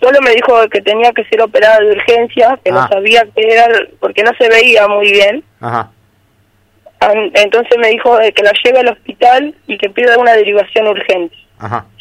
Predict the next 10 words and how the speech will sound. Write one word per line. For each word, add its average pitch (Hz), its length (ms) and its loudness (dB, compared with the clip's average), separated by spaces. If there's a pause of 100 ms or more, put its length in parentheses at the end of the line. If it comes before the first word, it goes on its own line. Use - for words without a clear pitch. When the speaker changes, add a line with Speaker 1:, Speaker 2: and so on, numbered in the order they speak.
(120)
Speaker 1:
Ya 240 100 2
con 240 180 -4
mis 233 100 0
hermanos 233 560 0 (100)
enojados, 247 800 2
Speaker 2:
Ujú. - 120 -20 (120)
Speaker 1:
estábamos 208 540 -2
todos 240 200 -2
enojados 240 600 0
porque - 400 -4